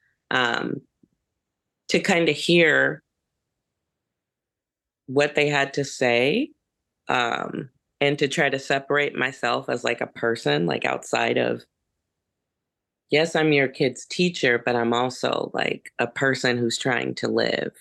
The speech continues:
and I'm trying to survive, and I'm just asking that I be paid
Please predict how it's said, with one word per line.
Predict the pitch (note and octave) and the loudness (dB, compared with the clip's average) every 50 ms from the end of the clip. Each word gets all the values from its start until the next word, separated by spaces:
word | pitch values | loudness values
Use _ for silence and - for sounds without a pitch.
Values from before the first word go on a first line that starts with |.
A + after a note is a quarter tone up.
| - _ _ _ - _ _ _ _ - | -20 _ _ _ -20 _ _ _ _ -2
and | A#2+ B2 | 0 0
I'm | A#2+ A2+ | 0 0
trying | - C3+ B2 A#2 A#2 | 0 0 0 2 2
to | A2+ A2+ | 0 -2
survive, | - - B2+ A#2+ A2+ A#2 A2+ G#2+ G#2+ G#2+ A2 A2 G#2+ | 0 0 0 2 2 2 2 2 4 2 2 2 0
and | G#2+ A2 | 0 0
I'm | G#2 A2 | 0 0
just | G#2+ A2 A2 A2 - - | 0 -2 -4 -4 -4 -2
asking | A2+ A2+ A2+ A#2 - - - A#2+ A2+ A2 | -2 -2 -2 -2 -6 -6 -4 -2 0 0
that | A2 A2+ | 0 0
I | - A2+ | -2 -4
be | A2+ - A2+ A2+ | -4 -2 -4 -4
paid | G#2+ - - B2 A#2 A2+ A2 G#2+ G#2 G#2+ G#2+ A#2+ B2 | -4 -2 0 2 4 4 4 4 2 2 0 -2 -6